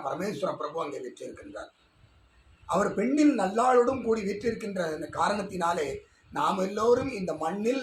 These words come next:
நல்ல வண்ணம் வாழலாம். ஆகவே நாம்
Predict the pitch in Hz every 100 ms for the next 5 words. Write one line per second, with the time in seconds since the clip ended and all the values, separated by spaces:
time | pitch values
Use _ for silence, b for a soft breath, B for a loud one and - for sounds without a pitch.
0 | - 151 147 175 202 196 202 196 269 302
1 | 123 - - - _ _ _ _ - _
2 | _ _ _ _ - 120 139 156 - -
3 | _ _ _ 143 135